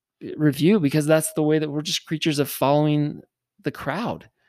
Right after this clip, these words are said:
And that's what's happening right now. That's what the news is playing on. The news wants you, your attention, and they're gonna use this coronavirus and they're gonna milk that thing as long as they can because they don't care about you or your four oh one K or your,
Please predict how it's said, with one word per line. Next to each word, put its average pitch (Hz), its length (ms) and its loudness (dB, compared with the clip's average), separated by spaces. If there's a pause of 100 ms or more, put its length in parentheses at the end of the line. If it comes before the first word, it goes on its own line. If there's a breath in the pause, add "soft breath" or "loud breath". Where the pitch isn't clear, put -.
(460)
And 147 120 2
that's 190 140 2
what's 220 100 0
happening 233 260 2
right 233 100 2
now. 285 140 2
That's - 180 2
what 214 60 4
the 196 40 6
news 214 200 4
is 196 100 -2
playing 214 240 0
on. 131 120 -2
The 160 100 4
news 175 360 4
wants 165 340 -2
you, 165 300 -2
your 160 220 -2
attention, 143 480 -6
and 135 100 -8
they're 127 120 -4
gonna 123 120 -6
use 127 220 -2
this 120 240 -6
coronavirus 120 680 -4
and 113 300 -10
they're 135 80 -4
gonna 107 200 -6
milk 127 380 0
that 156 200 4
thing 147 140 4
as 127 100 0
long 143 180 4
as 165 60 2
they 175 100 6
can 135 340 2 (1040 loud breath)
because 139 400 4 (360)
they 156 140 -2
don't 247 180 -2
care 165 180 4
about 135 220 2
you 151 180 6
or 160 40 8
your 127 120 4
four 135 200 2
oh 127 40 4
one 123 80 0
K 143 300 -2
or 123 180 2
your, 110 180 -6